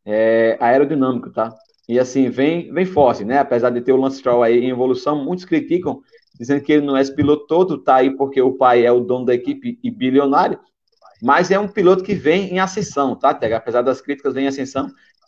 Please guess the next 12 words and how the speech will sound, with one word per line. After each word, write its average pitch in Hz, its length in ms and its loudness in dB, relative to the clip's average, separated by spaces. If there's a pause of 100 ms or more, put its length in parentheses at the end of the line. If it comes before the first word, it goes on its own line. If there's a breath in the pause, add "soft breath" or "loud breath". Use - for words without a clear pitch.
e 180 140 4
conta 202 360 0
com 190 180 -4
o - 20 0
experiente 180 580 2
Vettel, 123 600 0
né? 117 260 -6
Um 117 120 -8 (120)
piloto 120 360 -2
aí 117 120 4
já 120 140 0
tetracampeão, 123 840 -2